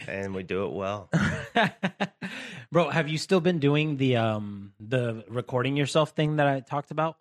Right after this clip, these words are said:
Speaker 1: Um, ironically, I did it this morning.
Speaker 2: Really?
Speaker 1: Yeah.
Speaker 2: How'd you feel afterwards?
Speaker 1: Um, you know, I feel better after I've done it, <sighs> uh, I don't know, four or five times.
Speaker 2: Mm-hmm.
Speaker 1: And <laughs> I,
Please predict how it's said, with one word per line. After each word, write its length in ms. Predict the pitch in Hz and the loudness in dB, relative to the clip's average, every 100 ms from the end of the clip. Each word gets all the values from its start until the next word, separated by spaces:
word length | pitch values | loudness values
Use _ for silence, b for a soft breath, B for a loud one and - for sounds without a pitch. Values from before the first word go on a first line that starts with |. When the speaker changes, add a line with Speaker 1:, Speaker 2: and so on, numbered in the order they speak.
| _ | _
Speaker 1:
Um, 280 | 139 131 113 - | 0 0 0 -2
ironically, 520 | 139 135 165 180 110 | 2 4 2 2 0
I 100 | 110 | 0
did 180 | 104 117 | 2 -2
it 140 | 120 - | -2 -10
this 180 | 110 | -10
morning. 500 | 113 110 101 71 - - _ 110 | -8 -6 -6 -8 -14 -20 _ -4
Speaker 2:
Really? 500 | 135 151 131 98 98 | 2 4 4 0 -8
Speaker 1:
Yeah. 320 | 90 95 80 - | -6 -6 -6 -6
Speaker 2:
How'd 160 | 127 123 | -2 -2
you 60 | 120 | -2
feel 160 | 131 | 0
afterwards? 600 | 120 127 120 107 92 92 _ _ _ | 0 0 -4 -10 -12 -18 _ _ _
Speaker 1:
Um, 480 | - 131 127 127 - - _ _ _ - | -2 2 2 0 -8 -18 _ _ _ -8
you 100 | 160 | 0
know, 140 | 196 | 2
I 180 | - 190 | 2 0
feel 280 | - 320 233 | -2 -6 -6
better 760 | 135 - 120 139 127 104 92 _ | -6 0 2 2 2 0 -4 _
after 800 | 127 135 - 123 110 90 90 - _ _ _ _ | -4 -4 -4 -4 -4 -6 -14 -20 _ _ _ _
I've 180 | 123 127 | -6 -2
done 220 | 160 160 | 0 0
it, 240 | 147 117 - B | 0 -4 -8 B
<sighs> 120 | B | B
uh, 200 | 123 123 117 B _ _ - | -14 -14 -18 B _ _ -12
I 140 | 120 | -10
don't 140 | 104 | -10
know, 280 | 95 95 92 - _ _ | -8 -8 -10 -16 _ _
four 120 | 113 | -6
or 60 | 127 | -6
five 320 | - 113 98 | -2 -4 -4
times. 460 | - 82 76 71 _ _ _ 127 | -6 -6 -6 -12 _ _ _ -20
Speaker 2:
Mm-hmm. 260 | 117 113 | -20 _
Speaker 1:
And 440 | 110 107 107 101 - - _ _ _ _ _ _ _ _ _ _ - | -2 0 0 -4 -12 -20 _ _ _ _ _ _ _ _ _ _ -14
<laughs> 300 | - - 127 b b | -12 -6 -8 b b
I, 220 | - 123 | -2 -2